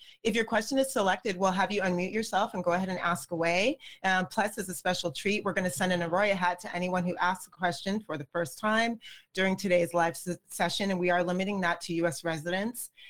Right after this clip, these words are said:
and one hat per household. Jason and Seth, hello. Are you guys ready for our first question?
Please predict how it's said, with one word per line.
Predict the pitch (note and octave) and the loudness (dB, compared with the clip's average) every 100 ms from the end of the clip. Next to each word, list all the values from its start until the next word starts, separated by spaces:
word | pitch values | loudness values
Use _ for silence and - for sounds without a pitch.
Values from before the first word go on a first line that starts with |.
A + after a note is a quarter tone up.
| - | -10
and | - E3+ | -6 -2
one | E3 F3 | 0 0
hat | E3 F3+ - - | 0 0 -2 -4
per | D#3 | -6
household. | B2+ D#3 E3+ - D3+ C3 B2+ _ _ _ _ - | -2 -2 -2 -4 -2 -2 -6 _ _ _ _ 0
Jason | A#3+ D#4+ - B3+ | 2 2 2 0
and | G#3 G#3 | 0 -2
Seth, | - D4 G#3+ G3 - | -2 2 2 0 -4
hello. | G#3+ A#3 E4+ D#4 F3+ D3 C#3+ _ _ _ G#3 | 0 2 4 6 4 2 -6 _ _ _ -8
Are | |
you | G#3+ | 0
guys | A3+ A3 A3 | 0 0 0
ready | A3+ B3 | 0 0
for | A#3+ A#3 | 0 0
our | G#3+ G#3 | 2 0
first | G3+ A3+ A3 - - | -2 -2 -2 -6 -6
question? | A3+ D4+ - - D3+ - | -4 -4 -6 -8 -8 -8